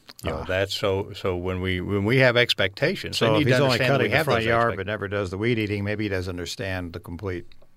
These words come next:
Speaker 1: Doesn't understand the complete task. And,
Speaker 2: Okay.
Speaker 1: uh, maybe we haven't done our due diligence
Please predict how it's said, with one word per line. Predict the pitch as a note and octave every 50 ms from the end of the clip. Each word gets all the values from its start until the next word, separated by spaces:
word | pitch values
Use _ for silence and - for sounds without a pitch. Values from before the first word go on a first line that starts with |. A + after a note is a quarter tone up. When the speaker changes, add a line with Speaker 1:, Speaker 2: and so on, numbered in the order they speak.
| - - -
Speaker 1:
Doesn't | G#2 F2+ E2 F2
understand | F2 F2 - - - F#2 F2+ F2+
the |
complete | F#2 - F#2 - F#2+ F#2 G2
task. | - A2+ A2+ - - - - - -
And, | F2+ F#2 F2+ F2
Speaker 2:
Okay. | E2 E2+ F2
Speaker 1:
uh, | E2+
maybe | E2+ F2 F2
we | F2 E2+ F2+
haven't | F#2+ F2 F2 E2+
done | F2 F2+ F2
our | F2+ F2+ G2
due | G2+ G#2+ G2 -
diligence | F2 D2+ D2+ D#2 D#2 - D#2 D2 - -